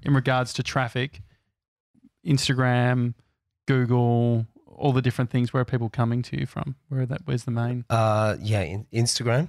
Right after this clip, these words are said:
Speaker 1: Mm-hmm.
Speaker 2: Yeah, Instagram's the, the biggest, and search.
Speaker 1: Yeah.
Speaker 2: Yeah,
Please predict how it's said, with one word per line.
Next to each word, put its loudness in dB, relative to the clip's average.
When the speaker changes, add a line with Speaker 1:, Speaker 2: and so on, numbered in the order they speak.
Speaker 1:
Mm-hmm. 0
Speaker 2:
Yeah, 2
Instagram's -2
the, -2
the -6
biggest, -2
and -2
search. -2
Speaker 1:
Yeah. -2
Speaker 2:
Yeah, -10